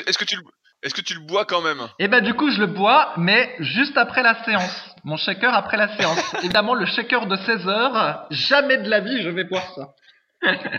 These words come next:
Speaker 1: Oui, parce, parce que les glucides après dix-sept heures, ça fait du gras.
Speaker 2: <laughs> Ouais,
Speaker 1: Donc,
Speaker 2: c'est
Speaker 1: euh, forcément,
Speaker 2: c'est
Speaker 1: euh, <laughs>
Speaker 2: Non, mais en fait, prendre des glucides, euh, type, euh, amidon, euh, vers la fin de la journée, je le fais, mais si j'en prends moins que, euh,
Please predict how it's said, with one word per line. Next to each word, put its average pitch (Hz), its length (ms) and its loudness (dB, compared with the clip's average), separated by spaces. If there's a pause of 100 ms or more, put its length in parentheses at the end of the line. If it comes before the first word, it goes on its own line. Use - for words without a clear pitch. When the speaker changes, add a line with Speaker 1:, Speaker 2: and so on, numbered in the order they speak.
(920)
Speaker 1:
Oui, 226 120 2
parce, 160 200 0
parce 165 180 0
que 180 60 2
les 170 140 2
glucides 190 340 -4
après 165 220 0
dix-sept 151 340 -4
heures, 208 300 4
ça 143 100 -6
fait 175 100 -6
du 240 140 0
gras. 113 180 -2 (220)
Speaker 2:
<laughs> - 220 -14
Ouais, 190 460 6
Speaker 1:
Donc, 120 180 -2
Speaker 2:
c'est 120 60 -4
Speaker 1:
euh, 117 140 -2
forcément, 139 440 -4
Speaker 2:
c'est 185 140 0
Speaker 1:
euh, 120 560 -6
<laughs> - 60 -10
Speaker 2:
Non, 202 100 4
mais 226 220 4
en 175 120 -4
fait, 233 280 -2
prendre 233 260 -2
des 214 120 -2
glucides, 208 520 -4
euh, 147 420 2
type, 190 320 -8
euh, 156 200 2
amidon, 175 760 -4
euh, 120 300 0
vers 135 200 0
la 143 100 2
fin 160 160 -4
de 151 60 -4
la 151 100 0
journée, 170 340 -4
je 123 120 -8
le 147 100 -4
fais, 185 200 -4
mais 135 120 -6
si - 140 -14
j'en 123 160 -8
prends - 180 -10
moins 151 300 -2
que, 151 140 -6
euh, 107 300 -2